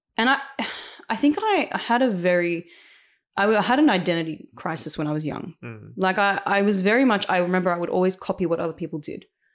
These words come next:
Speaker 1: Like, if somebody liked the color red, I'd be like, "I like the color red too,"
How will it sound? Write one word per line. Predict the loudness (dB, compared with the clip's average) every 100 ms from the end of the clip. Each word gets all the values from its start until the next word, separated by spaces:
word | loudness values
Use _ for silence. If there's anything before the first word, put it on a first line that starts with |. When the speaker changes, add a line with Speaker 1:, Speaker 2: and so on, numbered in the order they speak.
| _ _ _ _ -4
Speaker 1:
Like, | 0 0 0
if | 0 -2 -2 0
somebody | 2 2 4
liked | 4 2 -2
the |
color | -2 2 2 2
red, | 2 0 -4 _ _ -4
I'd | -2
be | 0
like, | 0 2
"I | 2
like | 2 -2
the |
color | -4 -2
red | 0 -2
too," | -2 -6 -8